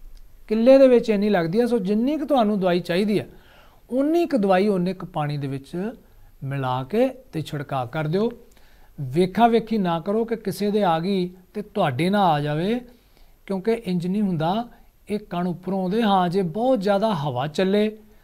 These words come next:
ਤੇ ਮੀਂਹ ਪਵੇ, ਮੌਸਮ ਠੰਡਾ ਹੋ ਜਾਏ, ਫਿਰ ਇਹ ਬਿਮਾਰੀ ਜਿਹੜੀ ਆ ਲੋਕਲ ਤੌਰ ਦੇ ਉੱਤੇ ਵੀ ਫੈਲ ਸਕਦੀ ਆ। ਇਹ ਕਣ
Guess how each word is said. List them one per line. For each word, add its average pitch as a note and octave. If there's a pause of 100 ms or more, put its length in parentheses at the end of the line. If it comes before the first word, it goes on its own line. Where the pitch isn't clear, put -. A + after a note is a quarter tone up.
(460)
ਤੇ A3
ਮੀਂਹ G#3
ਪਵੇ, G#3+
ਮੌਸਮ F#3
ਠੰਡਾ G3+
ਹੋ F3+
ਜਾਏ, G#3
ਫਿਰ B3
ਇਹ C#4+ (200)
ਬਿਮਾਰੀ E3+
ਜਿਹੜੀ F3+
ਆ F3
ਲੋਕਲ F3
ਤੌਰ G3
ਦੇ E3+
ਉੱਤੇ E3
ਵੀ D3+
ਫੈਲ D3
ਸਕਦੀ C3
ਆ। F#3 (500)
ਇਹ G3
ਕਣ E3